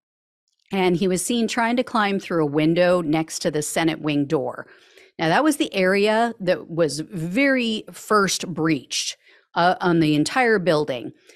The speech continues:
Um, you might recall one of the Proud Boys smashed one of the windows in. Other people jumped in through that window. They went over and they kicked open the doors. So they had just resecured that area after that initial breach.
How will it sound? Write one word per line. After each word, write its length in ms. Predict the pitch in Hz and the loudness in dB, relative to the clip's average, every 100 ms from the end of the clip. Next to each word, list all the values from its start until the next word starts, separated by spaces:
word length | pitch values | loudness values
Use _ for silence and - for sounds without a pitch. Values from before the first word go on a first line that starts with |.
| _ 160 | _ -2
Um, 360 | 151 143 147 | 0 2 2
you 180 | 160 156 | 0 -2
might 180 | 156 170 | -4 -4
recall 720 | 165 - 262 233 214 214 190 _ | -6 2 4 6 6 4 0 _
one 160 | - 156 | -4 -2
of 80 | 143 | -2
the 80 | 151 | -4
Proud 340 | 214 185 175 | 0 0 0
Boys 260 | 175 165 160 | 0 0 0
smashed 380 | 175 147 147 | -2 -2 -2
one 80 | 160 | -6
of 60 | 147 | -2
the 80 | 165 | 0
windows 560 | 254 254 233 220 214 | 2 4 4 2 2
in. 420 | 196 180 175 170 - | 2 4 4 2 -2
Other 240 | 170 175 | -2 -2
people 320 | 165 175 160 147 | -2 -6 -6 -6
jumped 340 | 135 151 151 | -2 -2 0
in 160 | 170 175 | -2 -2
through 200 | 180 165 | -4 -2
that 180 | 156 | -2
window. 440 | 160 160 156 151 151 | 0 0 2 2 0
They 140 | 139 | -2
went 240 | 131 156 151 | -2 -2 0
over 400 | 151 151 151 143 | -2 -2 -2 -4
and 100 | 135 | -6
they 100 | 127 | -10
kicked 380 | - - - | -8 -10 -6
open 280 | 170 147 139 | -6 -4 -4
the 80 | 135 | -4
doors. 480 | 139 135 - - - _ _ _ _ - | -4 -8 -8 -10 -12 _ _ _ _ -8
So 520 | - 185 165 160 156 - - _ - | 0 4 4 4 0 -8 -20 _ 2
they 220 | 226 277 | 4 4
had 260 | 302 254 | 2 0
just 460 | 151 143 175 208 - | -2 0 0 0 -4
resecured 840 | 165 175 180 - 160 - 160 165 175 | -4 -4 -4 -4 -6 -2 0 0 0
that 200 | 220 226 | -2 -2
area 480 | 226 226 233 233 240 | -2 0 0 0 -2
after 380 | 156 165 - 180 | 0 0 -2 -2
that 180 | 185 185 | 0 0
initial 400 | 185 185 - 165 | 0 -2 -2 -4
breach. 560 | 156 156 180 214 - | -2 -2 -2 -6 -10